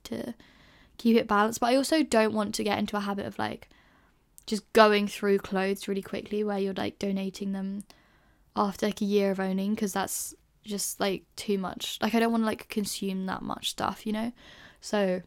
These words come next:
I definitely have, like, a really long way to go on that one, but I want to, like, just keep my wardrobe small and, like, things that I'm, like, in love with.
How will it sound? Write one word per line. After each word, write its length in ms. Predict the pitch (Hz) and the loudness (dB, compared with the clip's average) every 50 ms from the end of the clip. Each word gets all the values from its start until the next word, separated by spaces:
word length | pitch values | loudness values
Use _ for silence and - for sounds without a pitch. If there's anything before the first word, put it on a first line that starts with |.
| _ _ _ _ _ _ _ _ _ _ _ _ _ _ _ _ _ - - | _ _ _ _ _ _ _ _ _ _ _ _ _ _ _ _ _ 2 4
I 60 | 233 | 6
definitely 360 | 226 226 214 - - 226 220 | 6 6 4 2 2 2 2
have, 160 | 220 208 - | 2 2 0
like, 200 | - - 214 - | 0 0 0 2
a 80 | - 214 | 0 2
really 220 | 214 202 202 202 | 4 4 4 4
long 140 | 202 208 202 | 4 4 2
way 100 | 202 202 | 0 -2
to 80 | 196 - | -2 -2
go 160 | - 208 202 | -2 -2 0
on 80 | 202 208 | 0 0
that 120 | 226 - | -2 0
one, 140 | 247 254 240 | 0 2 2
but 120 | 226 214 | 4 4
I 80 | 220 208 | 4 2
want 260 | 208 208 208 226 220 | 2 0 -2 -4 -4
to, 80 | - 226 | -6 -4
like, 220 | 110 110 - - - - - - - - - _ - - | -4 -4 -6 -8 -12 -16 -18 -18 -20 -20 -20 _ -18 -8
just 240 | - 220 202 - - | -4 -4 -4 -4 -6
keep 200 | - - 233 - | -10 -8 -6 -4
my 120 | 226 214 208 | -2 -2 0
wardrobe 580 | 208 214 208 202 - 202 196 196 202 - - - - _ _ _ _ _ _ | 0 0 0 0 -2 -2 -4 -4 -4 -6 -10 -16 -20 _ _ _ _ _ _
small 640 | - - - - 294 294 311 311 311 311 302 302 277 - - | -12 -10 -6 -2 0 2 4 4 4 4 4 2 0 0 0
and, 180 | 233 233 226 | 0 2 2
like, 280 | 220 208 214 - - - _ _ _ _ _ _ _ _ _ _ _ _ _ _ - | 2 0 -2 -4 -10 -16 _ _ _ _ _ _ _ _ _ _ _ _ _ _ -4
things 280 | - - 254 233 220 226 | 0 2 4 4 4 2
that 100 | - - | 0 -2
I'm, 120 | 208 208 | -2 -2
like, 180 | 208 208 - 208 | -4 -4 -4 -4
in 80 | 202 | -4
love 140 | 208 220 220 - | -4 -4 -6 -4
with. 240 | - - - - | -4 -4 -4 -4